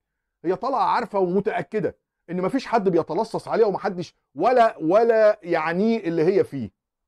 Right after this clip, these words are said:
بقول ولا يعنيه، يعني هي لا طلعت في البلكونه، آه، معاها، آه، شاب ولا راجل، آه، آه، لابسته ولا حضنته ولا بتاع، مع ان احنا شفنا الكلام ده في الساحل الشمالي في الحفلات.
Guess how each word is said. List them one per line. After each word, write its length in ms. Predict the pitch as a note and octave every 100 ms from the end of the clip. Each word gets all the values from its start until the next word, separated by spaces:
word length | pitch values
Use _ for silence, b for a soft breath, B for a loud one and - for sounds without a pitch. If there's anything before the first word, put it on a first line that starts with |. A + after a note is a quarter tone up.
| _ _ _ _ _
بقول 260 | B2+ E3+ F#3+
ولا 220 | G#3 F#3+
يعنيه، 420 | D3+ D3 D#3 A#2 _ _ G#3+
يعني 220 | B3 C4
هي 100 | C#4+
لا 160 | A#3
طلعت 320 | - A#3 F3+ -
في 60 |
البلكونه، 600 | C#3+ C#3 C#3+ F3+ E3+ C3 - _ _ -
آه، 120 | C3+
معاها، 600 | C3+ C#3 D#3 D3 C#3+ C3 B2
آه، 140 | A#2
شاب 360 | - E3 C#3+ G#2
ولا 280 | A2+ A#2+ A#2+
راجل، 360 | C#3+ C3 A#2+ - _ _ D3+
آه، 40 |
آه، 520 | F3+ E3+ D3+ D#3+ D#3
لابسته 640 | E3+ G3 F#3 E3 F3+ E3 D3
ولا 180 | C3+ B2
حضنته 520 | C#3 C3 C#3+ D#3 C#3
ولا 120 | C3
بتاع، 240 | - - _
مع 180 | F#3+ B3
ان 100 | C#4
احنا 200 | A#3+ A#3+
شفنا 300 | C#4+ C#4+ A#3
الكلام 300 | - A#3+ B3+
ده 80 | A#3+
في 60 |
الساحل 320 | F#3+ B3 G#3 G#3
الشمالي 400 | - G3+ A#3 F#3+
في 60 |
الحفلات. 580 | C#3+ D3 D#3 D3+ -